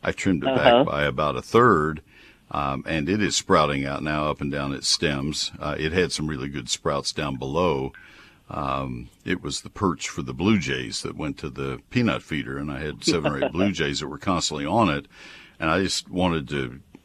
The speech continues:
Speaker 1: uh, well, doesn't matter. But anyway, I was surprised at how late it sprouted out. Do whatever you want to on the top growth, but I don't,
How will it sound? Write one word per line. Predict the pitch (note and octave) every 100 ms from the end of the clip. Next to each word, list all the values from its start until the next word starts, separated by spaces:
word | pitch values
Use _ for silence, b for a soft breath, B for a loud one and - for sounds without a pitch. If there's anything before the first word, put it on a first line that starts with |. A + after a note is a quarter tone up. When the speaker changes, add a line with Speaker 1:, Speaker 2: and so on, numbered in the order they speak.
| _ - B B B E2+
Speaker 1:
uh, | E2+
well, | F2 D2 - -
doesn't | F#2 F2
matter. | C#2+ A#1+
But | - D#2 -
anyway, | B2 F#2 D2+ - B B B - - -
I | G#2
was | G2+ -
surprised | - F#2+ D2+ D#2+
at |
how | G2 D#2
late | F2 G2+ F#2+
it | D2 -
sprouted | - F2+ D#2+ D2
out. | F#2 E2 - b b -
Do | D3
whatever | C3+ A2+ G#2+
you | F#2
want | F#2 B2 C3+
to | - F2
on | D#2
the | D2
top | - A#2 B2
growth, | D#2+ E2+ E2+ -
but | F2 -
I | F2 G2 F#2+ - - -
don't, | F#2+